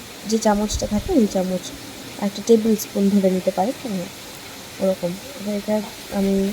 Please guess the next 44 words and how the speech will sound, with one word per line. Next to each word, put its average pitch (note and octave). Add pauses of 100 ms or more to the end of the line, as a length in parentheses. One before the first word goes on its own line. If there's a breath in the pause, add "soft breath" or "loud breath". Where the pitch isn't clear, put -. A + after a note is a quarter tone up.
(380)
এই A3 (100)
পেঁয়াজটা G#3
দিয়েছি, G#3+
এখানে A#3+
মাঝারি G#3+ (340)
সাইজের G#3+ (140)
তিনটে A3+
পেঁয়াজ A3+ (220)
ফাইনলি G#3+
চপ G#3 (140)
করা G3
আছে, G3+ (600)
পাতলা G3+
পাতলা G#3
করে A3
কুচিয়ে A3
নেওয়া G#3
আছে। G3+
কুচিয়ে G#3+
নেওয়া G3+
পর্যন্ত G#3+
আমি C4+
এটাকে A3
গোল্ডেন G3
হওয়া G#3
পর্যন্ত G3
আমি C4
কিন্তু B3 (160)
ভেজে G#3
নেব। F3+ (800)
তেল A3+
ইউজ A#3
করার A3+
দরকার G#3
নেই, D4+ (100)
আস্তে G3+
আস্তে, A3
আস্তে G#3+
আস্তে C#4
পেঁয়াজটা, B3
পেঁয়াজটা G#3
ঠিক B3+
হয়ে F#3+
যাবে। F3